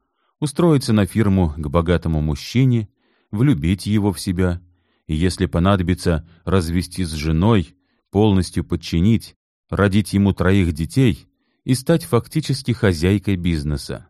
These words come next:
А детей пусть воспитывают няньки. Наталья была уверена, что и детей, и денег на нянь и гувернанток у нее будет много. Ведь она девушка модельной внешности и к тому же умна.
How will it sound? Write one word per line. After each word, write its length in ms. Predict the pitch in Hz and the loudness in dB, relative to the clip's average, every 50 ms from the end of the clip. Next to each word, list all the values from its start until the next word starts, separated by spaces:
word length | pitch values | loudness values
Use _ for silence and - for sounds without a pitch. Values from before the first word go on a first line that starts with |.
| _ _ _ _ _ _ _ _ _ _ _ _ | _ _ _ _ _ _ _ _ _ _ _ _
А 120 | - 113 | -4 -2
детей 320 | 120 160 180 - - 254 220 | -2 -2 -2 -2 -2 -2 -2
пусть 280 | - - 202 - - | 0 -2 -4 -4 -2
воспитывают 680 | 117 120 113 - - - 117 - - 98 107 104 98 - | -2 -2 -2 -2 -2 -6 -4 -2 0 0 2 0 0 0
няньки. 540 | - 78 78 73 69 67 62 - - 57 - _ _ _ _ _ _ _ _ _ _ _ _ _ _ _ _ _ _ _ _ _ _ _ | -2 -2 -2 -2 -2 -4 -6 -8 -12 -18 -20 _ _ _ _ _ _ _ _ _ _ _ _ _ _ _ _ _ _ _ _ _ _ _
Наталья 520 | - 78 82 82 - 98 98 92 85 95 90 | -6 -2 -2 0 2 2 2 2 2 0 2
была 240 | 78 87 85 90 90 | 2 2 2 2 0
уверена, 640 | - 85 82 73 78 95 104 87 80 73 71 71 | 0 -2 -4 0 0 0 2 2 0 -2 -2 -4
что 260 | - - - 80 76 | -6 -8 -6 -4 -2
и 100 | 73 73 | -2 -2
детей, 480 | 69 69 78 71 - - 104 117 117 87 | -4 -6 -8 -8 -6 -4 -2 0 0 0
и 240 | 69 - - 78 71 | -2 -4 -10 -10 -10
денег 600 | 67 69 73 85 110 123 104 76 67 - - _ _ - | -8 -6 -2 0 0 0 0 0 -2 -6 -12 _ _ -6
на 160 | 73 80 82 | -4 -2 0
нянь 300 | 80 82 80 76 78 - | 0 0 0 -2 -2 -4
и 60 | 78 | -6
гувернанток 800 | 76 80 87 80 87 85 82 80 76 71 67 - - - - _ _ _ - | -2 -2 0 0 0 0 0 0 -2 -2 -4 -8 -12 -18 -20 _ _ _ -12
у 80 | - | -8
нее 300 | 78 73 71 69 76 82 | -6 -4 -2 -2 0 -2
будет 320 | 80 80 98 95 104 - - | 0 0 -2 -4 -4 -6 -4
много. 420 | 104 98 87 69 65 65 65 62 - _ _ _ _ _ _ _ _ _ _ _ _ - | -2 -2 -2 -2 -4 -6 -12 -16 -16 _ _ _ _ _ _ _ _ _ _ _ _ -16
Ведь 200 | - 73 73 - | -10 -10 -6 -4
она 400 | 82 76 78 85 82 73 67 - - _ _ _ _ _ _ - | -2 0 2 2 0 0 -2 -8 -14 _ _ _ _ _ _ -20
девушка 580 | - 71 71 87 90 85 82 85 - - - 87 | -18 -8 -2 0 0 0 0 -2 -6 -4 -2 0
модельной 520 | 85 90 90 76 92 95 95 98 104 107 | 0 0 0 0 0 0 2 2 0 0
внешности 760 | 101 117 139 135 98 82 - 71 69 - - - - - - _ _ _ _ _ - | 0 2 2 2 0 0 -4 -10 -10 -10 -12 -18 -20 -20 -20 _ _ _ _ _ -14
и 100 | - 73 | -14 -14
к 80 | - | -10
тому 280 | - 76 78 78 82 82 | -8 -6 -4 -2 -2 -2
же 120 | 78 85 | -4 -4
умна. 560 | - - 87 90 98 117 139 127 82 65 - | -6 -4 -2 0 2 2 2 0 0 -2 -6